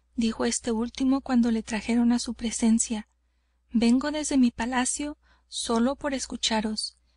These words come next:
¿Seréis tan cruel como maese Pérez, que nunca quiso excusarme el viaje,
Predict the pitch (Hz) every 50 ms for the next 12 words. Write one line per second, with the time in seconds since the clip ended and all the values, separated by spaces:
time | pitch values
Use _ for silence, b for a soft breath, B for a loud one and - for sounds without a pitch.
0 | _ _ - - - - 226 214 226 233 240 233 - - 277 254 247 - 247 240
1 | 247 247 - - - 262 254 254 233 226 240 226 220 214 - 277 - - - 240
2 | 233 240 226 226 220 - - - _ _ - - 233 214 214 220 226 240 - 254
3 | - - 294 277 - 302 277 - - - 233 - - 240 233 247 262 262 254 -
4 | 254 254 240 233 - 233 240